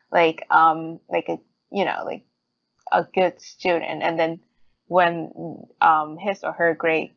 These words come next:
comes out, and people are like, "Oh, you're so smart, and, like, you do so well. You must have studied so hard."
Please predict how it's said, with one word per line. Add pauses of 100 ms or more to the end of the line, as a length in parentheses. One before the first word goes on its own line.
comes (140)
out, (520)
and (300)
people
are
like,
"Oh,
you're
so
smart,
and,
like,
you
do
so
well.
You
must
have
studied
so
hard."